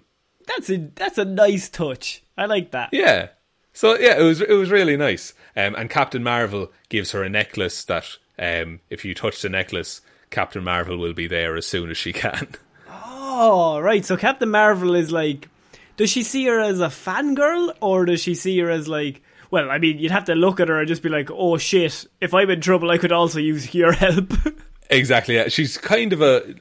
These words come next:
Speaker 2: a protege, kind of like she's taken under Captain Marvel's wing a little bit.
Speaker 1: Okay,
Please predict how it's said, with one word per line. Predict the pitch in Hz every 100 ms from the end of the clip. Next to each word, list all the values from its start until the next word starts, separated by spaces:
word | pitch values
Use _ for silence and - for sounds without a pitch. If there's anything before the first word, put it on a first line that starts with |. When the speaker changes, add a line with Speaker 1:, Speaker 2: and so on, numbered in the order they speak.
| -
Speaker 2:
a | 120
protege, | - 131 107 95 85
kind | - 117 123
of |
like | 120 107
she's | -
taken | - 123 98 107
under | 98 90
Captain | - 92 - 90
Marvel's | 87 85 85 85
wing | 92 87 78
a | -
little | - - 62
bit. | -
Speaker 1:
Okay, | 185 170 156 135 117